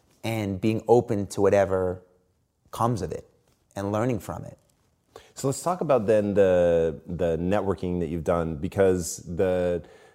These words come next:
Speaker 2: the amount of places you've been able to get your foot in the door are pretty impressive. Have you done things strategically knowing, like,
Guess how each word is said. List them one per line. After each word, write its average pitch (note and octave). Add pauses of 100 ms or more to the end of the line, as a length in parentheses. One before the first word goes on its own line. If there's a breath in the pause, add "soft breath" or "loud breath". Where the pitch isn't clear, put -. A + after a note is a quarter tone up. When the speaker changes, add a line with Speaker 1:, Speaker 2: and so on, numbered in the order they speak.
(240 soft breath)
Speaker 2:
the A2+
amount A#2
of A#2
places A2
you've G2
been G2
able F#2+
to F#2
get F#2+
your A#2+
foot B2+
in -
the B2+
door B2
are G#2+
pretty G#2+
impressive. F#2+
Have B2+
you C3
done B2
things A2+
strategically G2+
knowing, F#2
like, E2+